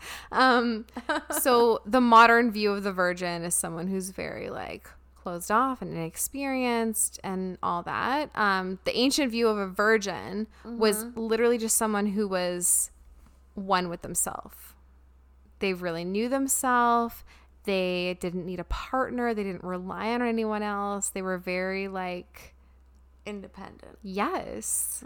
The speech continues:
Speaker 1: which I
Speaker 2: Mm-hmm.
Speaker 1: love that.
Speaker 2: Fuck
Speaker 1: So,
Speaker 2: yeah.
Speaker 1: we're moving out of Vir-, out of Leo season. We're
Speaker 2: Mm-hmm.
Speaker 1: moving into Virgo season.
Speaker 2: Yeah.
Speaker 1: So Virgo season, um, is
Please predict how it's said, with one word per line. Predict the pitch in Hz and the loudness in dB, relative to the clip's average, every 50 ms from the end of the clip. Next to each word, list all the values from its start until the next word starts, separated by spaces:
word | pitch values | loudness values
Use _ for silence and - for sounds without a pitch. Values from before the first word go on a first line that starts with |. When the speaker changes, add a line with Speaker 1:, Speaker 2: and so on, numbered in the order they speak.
| 226 214 208 | -12 -12 -10
Speaker 1:
which | 240 - 294 285 | -8 -8 -4 -4
I | 214 208 | -2 -2
Speaker 2:
Mm-hmm. | 214 208 208 | -2 -4 -4
Speaker 1:
love | 214 240 330 392 - | -2 -2 -2 -4 -4
that. | 269 202 - - - - - 247 - - - - - - - - - - - - - - | -8 -8 -6 -8 -8 -8 -10 -10 -10 -14 -20 -20 -20 -20 -20 -20 -20 -20 -20 -20 -16 -6
Speaker 2:
Fuck | - 269 294 - | 0 0 2 4
Speaker 1:
So, | 247 233 220 220 | 4 6 6 6
Speaker 2:
yeah. | 214 202 214 226 196 180 170 175 190 208 226 220 - - - - _ - _ _ - - - - - - | 6 6 6 8 6 6 4 2 0 -2 -6 -10 -16 -20 -20 -20 _ -20 _ _ -20 -20 -20 -20 -12 -6
Speaker 1:
we're | 220 208 | -2 0
moving | 202 202 196 196 190 214 | 0 0 0 0 -2 -2
out | 214 226 254 | -2 0 -2
of | 285 247 | -2 -2
Vir-, | 247 247 240 233 - - - | -2 -2 -2 -4 -8 -6 -2
out | 220 208 208 | 0 0 0
of | 226 233 | 0 0
Leo | 240 240 220 214 214 | -2 -2 -2 -2 -2
season. | 214 - 220 214 202 208 202 196 202 202 214 233 | -4 -4 -6 -6 -8 -6 -6 -6 -6 -4 -4 -4
We're | 214 196 | -2 -2
Speaker 2:
Mm-hmm. | 190 196 | -2 -2
Speaker 1:
moving | 196 190 190 190 202 | -2 -2 -2 -2 -2
into | 220 233 - 285 262 | -2 0 0 -2 0
Virgo | 240 240 233 226 220 220 214 220 | 2 2 0 2 0 -2 -2 -2
season. | 214 - - 208 202 202 196 190 185 190 196 202 214 214 196 202 | -4 -4 -6 -4 -4 -4 -6 -6 -6 -8 -8 -6 -6 -6 -6 -4
Speaker 2:
Yeah. | 196 185 190 - - | -4 -4 -4 -4 -2
Speaker 1:
So | - - - 233 220 214 208 208 208 202 202 208 208 202 - - | 0 2 2 4 4 4 2 2 0 0 0 0 -2 -2 -4 -6
Virgo | - 208 190 214 214 208 214 233 247 262 | -8 -4 0 2 2 2 2 2 2 2
season, | 247 - - 240 220 220 208 214 208 202 202 202 202 202 202 202 202 208 - - - | 2 0 -2 -2 -4 -4 -2 -2 -2 -2 -2 -2 -4 -4 -4 -4 -4 -6 -8 -8 -8
um, | 214 202 196 190 190 190 196 202 202 196 190 | -6 -6 -4 -4 -6 -8 -8 -8 -10 -10 -6
is | - 214 208 | -6 -6 -4